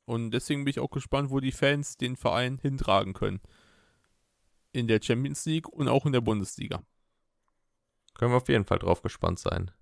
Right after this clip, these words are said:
Speaker 1: Ja.
Speaker 2: So, wir haben's geschafft.
Speaker 1: Ja,
Speaker 2: Stunde
Speaker 1: mal wieder.
Speaker 2: zwei. Finished. Ich hoffe, euch hat die Folge gefallen. Lasst gerne ein Like da. Teilt den Podcast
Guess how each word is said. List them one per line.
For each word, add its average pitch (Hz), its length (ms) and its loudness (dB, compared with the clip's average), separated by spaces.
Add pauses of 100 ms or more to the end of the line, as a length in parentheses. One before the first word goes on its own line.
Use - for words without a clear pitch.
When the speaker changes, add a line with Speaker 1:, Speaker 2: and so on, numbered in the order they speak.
(200)
Speaker 1:
Ja. - 140 -10 (1600)
Speaker 2:
So, 139 360 2
wir 98 100 2
haben's 101 140 -2
geschafft. - 460 4 (760)
Speaker 1:
Ja, 156 320 0 (240)
Speaker 2:
Stunde - 360 0
Speaker 1:
mal 131 60 2
wieder. 131 140 -2
Speaker 2:
zwei. 123 380 6 (880)
Finished. 131 720 8 (320)
Ich - 120 4
hoffe, 165 180 12
euch 131 120 10
hat 135 140 8
die 123 60 4
Folge 117 300 8
gefallen. 107 580 8 (460)
Lasst 110 380 10
gerne 135 560 10 (540)
ein 117 180 8
Like 113 300 10
da. 151 320 8 (840)
Teilt 170 300 12
den 160 100 10
Podcast 143 760 8